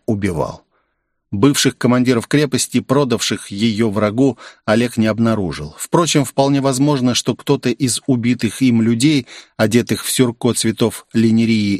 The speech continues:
или руанска, мог быть и из винорцев. На первом этаже почти все комнаты пустовали, кроме самой большой, первой от входа.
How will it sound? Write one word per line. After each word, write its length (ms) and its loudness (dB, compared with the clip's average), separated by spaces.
или 280 2
руанска, 640 0
мог 260 -2
быть 380 0
и 280 2
из 220 2
винорцев. 680 -2
На 140 2
первом 480 2
этаже 440 0
почти 360 -2
все 240 -2
комнаты 500 0
пустовали, 680 -2
кроме 340 0
самой 380 0
большой, 680 0
первой 360 -2
от 240 -8
входа. 500 -6